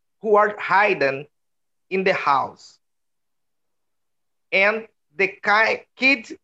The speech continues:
who finds the Kaganer first gets candy as a reward.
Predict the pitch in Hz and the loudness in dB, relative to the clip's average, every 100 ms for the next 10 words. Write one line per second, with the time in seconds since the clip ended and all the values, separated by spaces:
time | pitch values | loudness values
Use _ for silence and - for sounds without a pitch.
0 | _ - 208 208 - 185 185 185 - 165 | _ 0 0 0 0 2 2 -2 -8 -4
1 | 165 135 156 180 208 208 - _ _ _ | -4 0 0 2 0 -2 -8 _ _ _
2 | _ _ - 190 202 220 - _ _ _ | _ _ -2 2 2 0 -10 _ _ _
3 | - 180 190 - - 196 220 226 262 - | -4 -2 -2 -6 -4 -2 0 -2 -8 -10
4 | _ 151 185 185 - _ _ 165 151 214 | _ 0 0 0 -6 _ _ -4 -2 0
5 | 196 139 104 | 2 2 0